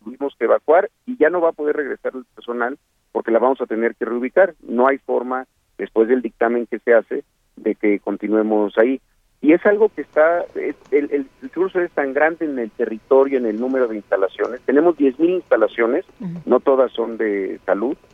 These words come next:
Speaker 1: de, de prestaciones médicas, vaya, pero, pues, hay doscientos cincuenta hospitales, este, mil quinientas unidades de medicina familiar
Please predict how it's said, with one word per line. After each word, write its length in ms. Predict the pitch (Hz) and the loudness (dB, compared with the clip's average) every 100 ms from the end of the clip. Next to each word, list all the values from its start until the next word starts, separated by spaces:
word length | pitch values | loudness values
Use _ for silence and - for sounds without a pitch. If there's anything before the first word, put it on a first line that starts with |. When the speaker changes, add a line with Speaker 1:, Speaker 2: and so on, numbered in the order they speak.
| _ _ - | _ _ -10
Speaker 1:
de, 100 | - | -6
de 80 | 101 | -6
prestaciones 560 | 92 - 98 123 127 110 | -4 -4 0 2 2 0
médicas, 420 | 120 117 101 92 | -4 -2 -2 2
vaya, 320 | 98 107 - _ _ _ - | 2 2 -4 _ _ _ 0
pero, 360 | 104 107 95 - - | 4 4 2 -4 -10
pues, 160 | - | 0
hay 200 | 117 127 - _ _ _ _ - | 2 2 -4 _ _ _ _ 0
doscientos 540 | 110 - 123 120 98 - | 0 2 -4 -2 -4 -4
cincuenta 420 | 101 113 113 104 | -2 0 0 -6
hospitales, 640 | - - 127 135 113 95 | -12 -2 0 2 0 -4
este, 560 | 98 92 - 95 95 92 110 | -8 -10 -6 -2 -2 -2 -4
mil 180 | 110 | -4
quinientas 460 | 104 113 113 104 - | -4 -2 0 -2 -4
unidades 260 | 98 104 101 | 0 0 0
de 80 | |
medicina 480 | 90 87 - 98 101 | -4 -6 -6 -4 -4
familiar 440 | 98 98 104 120 | -2 -2 2 2